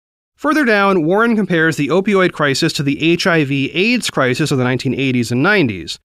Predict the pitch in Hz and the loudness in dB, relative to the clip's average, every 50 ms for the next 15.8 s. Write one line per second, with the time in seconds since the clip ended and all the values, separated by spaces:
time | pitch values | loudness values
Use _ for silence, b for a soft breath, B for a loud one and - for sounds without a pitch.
0 | _ - 180 170 - 220 220 208 175 175 - - - 240 262 269 269 269 262 254 | _ -4 -2 -2 0 0 0 0 0 -2 -2 -2 0 0 2 2 2 2 0 0
1 | - - 185 175 180 175 147 156 151 147 139 131 135 131 135 185 202 214 190 - | 0 0 0 0 2 2 2 0 0 0 0 0 0 0 2 2 0 0 0 0
2 | 214 190 160 131 123 135 135 135 139 135 120 110 104 131 143 156 165 - 123 131 | 0 0 0 0 0 0 2 2 2 0 0 0 0 0 2 2 0 0 0 -2
3 | 135 147 143 131 117 92 87 85 90 - _ _ _ _ _ - 185 175 - 240 | 0 0 0 0 -2 -4 -6 -8 -12 -16 _ _ _ _ _ -2 -2 0 2 2
4 | 247 247 233 - - - - - 220 196 190 208 240 269 285 285 - 294 262 240 | 2 2 0 -2 -6 -8 -4 -2 0 0 2 2 0 0 0 0 -2 -2 -2 0
5 | - 175 160 165 147 160 165 160 - 143 143 135 135 131 127 117 110 139 156 180 | 0 0 0 2 2 0 0 0 0 0 0 2 2 2 0 0 0 0 0 2
6 | 208 214 208 202 185 151 147 151 147 156 147 - - _ - - - 190 190 196 | 2 2 2 2 2 2 2 2 2 0 0 -2 -8 _ -18 -8 -4 0 0 2
7 | 202 196 135 117 104 90 104 120 - - 120 117 131 135 151 151 - - 143 127 | 2 0 0 -2 -2 -4 -4 -6 -6 -6 -4 -2 -2 -2 -2 -2 -2 0 0 2
8 | 135 170 214 233 202 143 117 110 110 110 117 - - 170 - - 202 175 180 208 | 2 2 2 2 2 0 0 -2 -4 -6 -6 -4 -6 -6 -2 -2 -2 0 0 0
9 | 240 240 - - 202 185 185 180 175 - 151 127 - - 160 175 202 214 190 185 | 0 0 0 0 0 2 2 2 0 0 -2 -4 -2 -2 0 0 2 0 0 0
10 | 190 185 170 - 131 131 143 139 143 147 147 139 139 127 - - 156 - 135 147 | 0 0 0 0 0 0 0 0 2 2 2 0 0 -2 -2 -4 -4 -2 -2 -2
11 | 147 - 165 139 131 120 123 123 120 147 170 185 190 - - 185 165 160 160 - | -2 0 0 0 0 0 -2 -2 -2 0 0 0 0 0 0 0 0 0 -2 -2
12 | - 143 131 139 131 - 143 135 127 - - - 127 117 113 120 135 147 151 139 | -2 -2 0 0 0 0 0 0 0 -2 -4 -4 -4 -4 -2 -2 0 0 0 2
13 | 131 127 123 120 - 113 113 113 117 143 208 247 185 156 135 127 120 120 127 127 | 0 0 0 -2 -2 -4 -4 -2 0 0 0 0 2 2 2 2 2 2 2 0
14 | - - _ - 120 110 - 131 131 135 131 - 104 107 110 - 120 110 110 110 | -2 -4 _ -2 -2 0 0 0 0 0 0 -2 -2 -4 -4 -4 -2 -2 -2 -2
15 | 110 113 120 127 123 - 233 247 196 123 95 78 - - - - | -2 -2 -2 -2 -2 0 0 2 2 2 0 -4 -6 -8 -10 -10